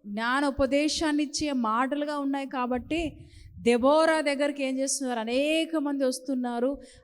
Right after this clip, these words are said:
అనేక మంది జీవితాలు కట్టబడుతున్నాయి. ఈరోజు ప్రియ సమ-, సహోదరి, ప్రభు మాటలు అనేక మంది స్త్రీలు నీ దగ్గరకు కూడా వస్తారు. ఎందుకో తెలుసా? వారి జీవితాలు కట్టబడ్డానికి,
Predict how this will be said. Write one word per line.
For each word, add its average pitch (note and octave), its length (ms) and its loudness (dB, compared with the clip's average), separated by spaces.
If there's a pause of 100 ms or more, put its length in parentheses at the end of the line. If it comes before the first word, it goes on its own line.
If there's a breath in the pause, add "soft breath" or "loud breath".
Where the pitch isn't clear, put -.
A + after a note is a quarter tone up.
అనేక C#4+ 460 0
మంది C#4 200 0
జీవితాలు C#4+ 520 -2
కట్టబడుతున్నాయి. C#4 1000 -6 (120)
ఈరోజు B3 240 0
ప్రియ C#4+ 220 -2
సమ-, C4+ 380 -2
సహోదరి, C4 640 -2 (400 soft breath)
ప్రభు B3 200 4
మాటలు C#4+ 340 2
అనేక D#4+ 360 2
మంది E4 200 0
స్త్రీలు D#4 280 -2
నీ D#4 60 4
దగ్గరకు D#4+ 340 2
కూడా E4 200 4
వస్తారు. D#4 280 0
ఎందుకో D4 260 0
తెలుసా? C#4 300 -2
వారి C4+ 220 -4
జీవితాలు D4 540 -4
కట్టబడ్డానికి, C4+ 1080 -4